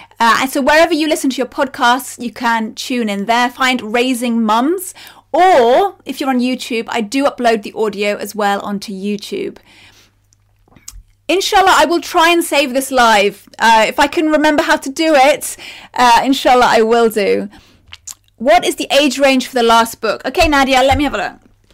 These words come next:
Yeah, again, I would say this is perfect for the age of my children. So the later primary, early secondary. So seven to twelve-ish. I mean, as a homeschooler,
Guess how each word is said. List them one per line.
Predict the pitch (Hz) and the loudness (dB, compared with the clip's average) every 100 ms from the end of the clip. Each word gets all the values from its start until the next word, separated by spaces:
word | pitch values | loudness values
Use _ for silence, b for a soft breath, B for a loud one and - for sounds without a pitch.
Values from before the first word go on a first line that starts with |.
| _ _ _ _ _ _ | _ _ _ _ _ _
Yeah, | 247 247 - 330 | -2 0 4 2
again, | 277 392 339 | 4 4 4
I | 247 302 | 4 2
would | 392 403 | 2 0
say | 311 262 | 0 0
this | 277 | -2
is | 277 | -6
perfect | - 254 214 233 226 - | -6 -4 -2 0 -2 -2
for | - 247 247 247 - | -2 0 2 0 0
the | - | 0
age | 277 | 0
of | 269 | 0
my | 254 | -2
children. | 233 226 196 202 | -2 -4 -6 -6
So | 233 | -4
the | 254 247 | -2 2
later | 240 269 330 403 - 370 359 | 2 2 2 0 0 0 0
primary, | 330 277 262 262 262 269 269 B B - | 0 2 2 0 -2 -4 -6 B B -2
early | 233 247 247 | 2 4 2
secondary. | - 196 - 202 190 202 | -2 -6 -6 -10 -6 -4
So | 202 240 233 | -4 0 0
seven | - - - 302 311 320 311 302 302 _ _ | 0 -8 -2 2 2 2 2 0 -6 _ _
to | - | -12
twelve-ish. | 262 294 247 240 247 233 - 339 494 - - - B B | -6 0 4 4 2 0 -6 -4 -4 -4 -10 -12 B B
I | B | B
mean, | 254 269 - | 2 0 0
as | 285 294 | 0 0
a | 302 | 2
homeschooler, | 359 359 - 349 330 330 | 0 0 -2 0 2 0